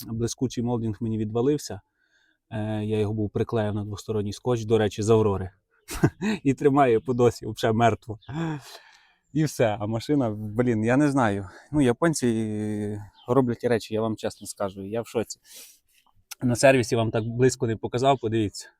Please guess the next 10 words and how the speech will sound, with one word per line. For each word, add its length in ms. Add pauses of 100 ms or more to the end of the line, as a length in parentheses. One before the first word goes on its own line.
(240)
От 200
подивіться 400
тут, 180
давайте 320
я 60
нуль 200
один 220
включу. 420 (800)
Найфокусується, 800
дивіться. 360